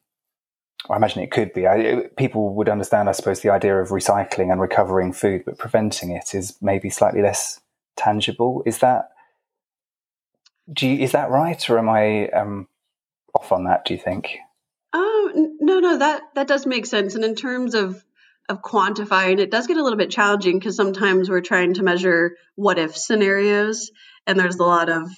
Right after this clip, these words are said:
Speaker 2: extrapolation and modeling that goes into that in terms of, you know, what if we prevented this food, and then looking at areas where food has been prevented, looking at,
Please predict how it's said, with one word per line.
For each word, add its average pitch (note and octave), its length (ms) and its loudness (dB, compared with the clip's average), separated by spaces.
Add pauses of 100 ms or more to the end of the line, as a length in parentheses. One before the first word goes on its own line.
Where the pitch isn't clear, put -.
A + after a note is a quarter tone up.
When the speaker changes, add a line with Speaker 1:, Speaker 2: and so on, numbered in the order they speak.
Speaker 2:
extrapolation F3+ 720 0
and F3+ 140 2
modeling F3 420 0
that G3 100 -4
goes G#3 220 -2
into G#3+ 240 -4
that A#3 300 0
in F#3 100 -2
terms F3+ 320 0
of, E3 240 0
you E3+ 60 4
know, D#3+ 140 2 (340)
what G3 200 2
if F#3+ 220 2 (240)
we F#3+ 120 2
prevented F3+ 440 2
this E3+ 200 -2
food, F3 420 4
and E3+ 180 4
then E3 340 4
looking F#3+ 280 0
at F3+ 100 2
areas E3 380 0
where F3 80 -2
food E3+ 200 -2
has A3+ 360 -2
been F3 240 -4
prevented, E3 520 0
looking E3 300 0
at, D#3+ 180 0